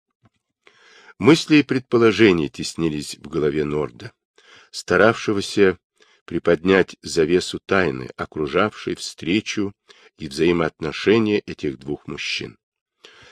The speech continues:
Внезапно он остановился, не успев сделать очередного шага, словно упёршись в невидимую стену, выросшую перед ним.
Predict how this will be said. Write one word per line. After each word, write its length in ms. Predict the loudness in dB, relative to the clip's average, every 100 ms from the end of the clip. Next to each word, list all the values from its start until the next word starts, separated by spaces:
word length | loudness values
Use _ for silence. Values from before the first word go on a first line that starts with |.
| -20 -4
Внезапно 500 | 2 6 6 6 2
он 100 | 4
остановился, 800 | 0 -2 2 4 4 2 0 -2
не 140 | 0
успев 400 | 0 2 4 4
сделать 500 | 2 4 6 6 2
очередного 760 | -4 -4 -6 -2 -2 0 -4 -8
шага, 540 | -4 -2 -2 -2 -8 _ _ -20 -18
словно 640 | -12 4 8 8 8 4 2
упёршись 880 | -6 0 4 4 2 -4 -4 -8 -18 _ _ _ _ _
в 80 | 0
невидимую 680 | 2 2 0 0 2 2
стену, 540 | -2 -8 4 4 4 0
выросшую 600 | 0 0 0 -6 -10 -10
перед 360 | -10 -10 -10
ним. 240 | -16 -20